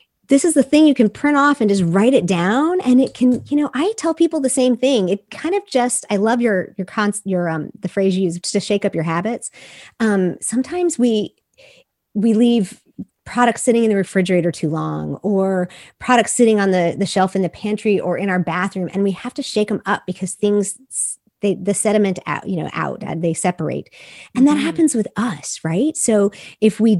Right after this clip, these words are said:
Speaker 1: don't try new things, then it's as if we've never shaken that bottle. And so when you go to turn over the ketchup, you get the water first, and it's kinda gross.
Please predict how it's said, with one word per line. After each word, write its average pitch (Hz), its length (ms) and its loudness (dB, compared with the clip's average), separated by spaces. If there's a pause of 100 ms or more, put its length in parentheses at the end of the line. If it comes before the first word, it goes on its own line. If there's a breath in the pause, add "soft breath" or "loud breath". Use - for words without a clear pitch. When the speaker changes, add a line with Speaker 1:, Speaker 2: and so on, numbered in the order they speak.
Speaker 1:
don't 247 400 4
try 180 320 2
new 170 180 2
things, 170 520 -4
then 202 120 0
it's 185 160 -2
as 190 140 0
if 254 160 4
we've 214 180 2
never 185 460 2
shaken 180 560 0
that 151 260 -4
bottle. 156 680 -6
And 170 220 -4
so 160 180 -2
when 170 160 -2
you 165 80 -2
go 175 160 0
to 185 120 -2
turn 165 300 -6
over 165 200 -4
the 180 120 -6
ketchup, 240 500 -2
you 190 60 0
get 170 180 0
the 180 80 2
water 214 320 2
first, 165 400 -4
and 160 80 -6
it's 139 100 -12
kinda - 220 -8
gross. - 280 -12